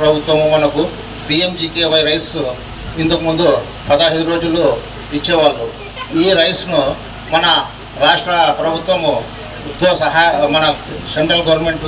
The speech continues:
సహాయంతో, ప్రధానమంత్రి సహాయంతో ఇప్పుడు రెండు రకాలుగా ఎన్ఎఫ్ఎస్ఏ కార్డ్స్, స్టేట్ కార్డ్స్ అన్నమాట.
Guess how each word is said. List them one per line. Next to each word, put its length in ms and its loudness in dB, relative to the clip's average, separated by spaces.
సహాయంతో, 380 2
ప్రధానమంత్రి 560 2
సహాయంతో 340 2
ఇప్పుడు 200 4
రెండు 220 0
రకాలుగా 420 2
ఎన్ఎఫ్ఎస్ఏ 560 0
కార్డ్స్, 300 2
స్టేట్ 300 -2
కార్డ్స్ 220 0
అన్నమాట. 360 -2